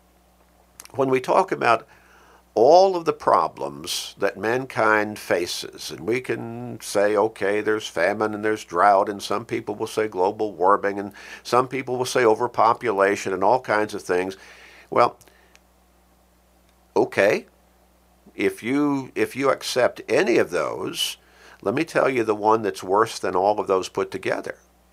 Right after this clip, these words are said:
and that's sin. And sin is the reason for <clears throat> bad things happening to good people,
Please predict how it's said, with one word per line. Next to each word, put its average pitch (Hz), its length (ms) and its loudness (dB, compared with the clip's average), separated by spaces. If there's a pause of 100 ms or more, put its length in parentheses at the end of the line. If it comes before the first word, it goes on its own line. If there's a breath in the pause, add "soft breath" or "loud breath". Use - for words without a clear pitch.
and 82 120 -8
that's 117 180 -4
sin. - 280 -4 (960 loud breath)
And 113 220 0
sin 143 460 2
is 117 240 -4
the 110 100 0
reason 127 880 -4
for 123 840 0 (800 loud breath)
<clears throat> 123 320 -2
bad 156 380 4
things 127 320 2
happening 120 420 4
to 127 80 2
good 151 260 2
people, - 540 -8